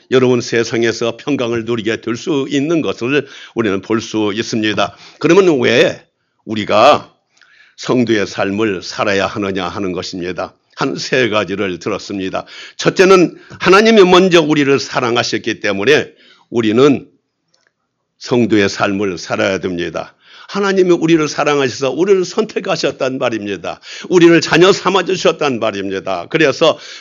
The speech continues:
자녀 삼아, 삼아 주신 것을 감사해서 매일 매 순간 힘들어도 어려워도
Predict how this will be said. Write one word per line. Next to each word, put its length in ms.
자녀 340
삼아, 520
삼아 420
주신 480
것을 440
감사해서 1200
매일 340
매 160
순간 380
힘들어도 800
어려워도 840